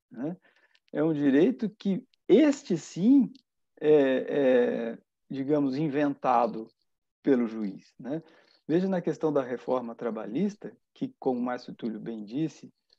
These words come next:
é, contagiou muitos, não vamos quantificar se é a maioria ou não, mas contagiou muitas decisões, é, algumas formas de aplicação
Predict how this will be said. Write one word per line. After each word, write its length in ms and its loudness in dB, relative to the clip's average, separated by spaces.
é, 100 -10
contagiou 960 -2
muitos, 720 -4
não 120 -12
vamos 260 -8
quantificar 640 -2
se 120 -12
é 20 -2
a 40 -2
maioria 420 -6
ou 60 -6
não, 300 -8
mas 200 -8
contagiou 560 -4
muitas 360 -4
decisões, 920 -6
é, 640 -2
algumas 640 4
formas 480 2
de 100 -6
aplicação 1040 -4